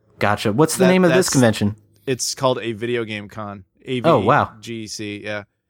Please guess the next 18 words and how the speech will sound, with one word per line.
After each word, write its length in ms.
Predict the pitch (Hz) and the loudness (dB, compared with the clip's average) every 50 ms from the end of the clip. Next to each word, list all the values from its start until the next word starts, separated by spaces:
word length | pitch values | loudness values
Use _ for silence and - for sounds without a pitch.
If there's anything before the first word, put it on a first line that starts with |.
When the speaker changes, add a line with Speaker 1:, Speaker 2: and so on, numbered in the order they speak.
| _ | _
Speaker 2:
It's, 160 | - 139 139 | -4 -2 0
Speaker 1:
That's 160 | 139 147 - - | 2 2 4 4
Speaker 2:
I 40 | 147 | 6
Speaker 1:
easy 100 | 139 135 | 6 6
Speaker 2:
think 100 | 135 120 | 6 6
Speaker 1:
to 60 | 127 | 6
Speaker 2:
it's 80 | 123 123 | 6 4
because 140 | 117 - | 4 4
Speaker 1:
remember. 140 | 123 127 131 | 2 2 0
Speaker 2:
New 100 | 143 143 | -2 -4
Jersey 420 | 131 110 113 127 131 131 120 131 123 | -4 -2 -2 -2 -2 0 -2 -2 -4
Video 240 | 110 117 120 123 | -2 -2 -2 -2
Game 200 | 120 123 123 127 | -2 -2 -4 -6
Con 280 | 120 - 127 120 120 123 | -6 -6 -6 -6 -6 -6
was 100 | 113 107 | -8 -8
already 180 | 107 104 101 101 | -6 -8 -8 -8
taken. 420 | - - 101 104 98 117 120 117 _ _ _ _ _ _ _ _ _ _ _ - | -8 -10 -10 -10 -10 -12 -16 -16 _ _ _ _ _ _ _ _ _ _ _ 2
Speaker 1:
Okay. 340 | 127 127 120 - 101 85 | 2 2 4 2 0 -2